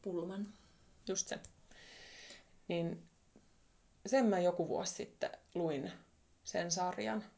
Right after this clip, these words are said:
Speaker 2: Universumin Tomu oli sen sarjan
Speaker 1: Joo.
Speaker 2: nimi.
Speaker 1: Mä itse asiassa luin syksyllä sen ekan osan uusiksi. Ja mulla on tossa nyt kolmatta kuukautta kirjastosta lainassa se toinen osa.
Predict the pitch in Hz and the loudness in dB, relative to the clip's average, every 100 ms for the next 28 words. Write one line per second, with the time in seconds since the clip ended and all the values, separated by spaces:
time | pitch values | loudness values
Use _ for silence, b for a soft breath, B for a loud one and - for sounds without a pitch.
0 | _ - 208 196 160 156 - 170 175 175 | _ 4 6 8 6 4 0 -2 -4 -2
1 | 180 185 196 196 196 196 - 226 233 233 | -2 -4 -6 -6 -8 -10 -8 0 2 2
2 | 208 208 - _ b b b b b b | 0 -8 -16 _ b b b b b b
3 | b - 220 226 180 175 180 175 170 165 | b -6 -2 -2 -2 -4 -4 -2 -2 -4
4 | 165 - - _ - - 175 165 - 165 | -8 -16 -20 _ -16 -10 -8 -6 -6 -6
5 | 185 - - 220 208 208 202 202 208 226 | -8 -12 -12 -10 -10 -10 -10 -10 -8 -6
6 | 226 233 233 233 247 - - 190 175 165 | -4 -2 -2 -4 -8 -10 -8 -4 0 -2
7 | 165 170 185 - 165 165 - 135 175 - | -4 -6 -6 -2 -2 -2 0 2 0 -4
8 | 226 240 233 233 240 240 226 233 240 - | -2 0 -2 -4 -8 -4 -2 -2 -2 -2
9 | 233 233 233 226 - 240 233 240 233 - | 0 2 2 2 4 4 4 4 2 2
10 | - | -2